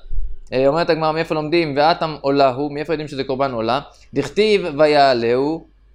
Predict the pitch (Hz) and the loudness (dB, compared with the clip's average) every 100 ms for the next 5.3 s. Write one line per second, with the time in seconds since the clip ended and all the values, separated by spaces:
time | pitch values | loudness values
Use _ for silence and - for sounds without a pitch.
0 | 92 107 110 135 185 151 - _ _ _ | -8 -4 0 2 2 0 -10 _ _ _
1 | _ - 110 107 135 127 131 123 135 185 | _ -6 -4 -2 -4 -2 -4 -2 0 4
2 | 185 165 165 - _ - 131 135 120 123 | 2 0 -6 -14 _ -4 -2 -2 -4 -4
3 | 117 110 120 123 165 170 135 156 156 156 | -4 -6 -6 0 0 0 -2 -2 -2 -2
4 | 143 175 220 196 165 165 151 151 156 160 | -2 -2 0 2 4 4 2 0 0 -2
5 | 151 147 | 0 -2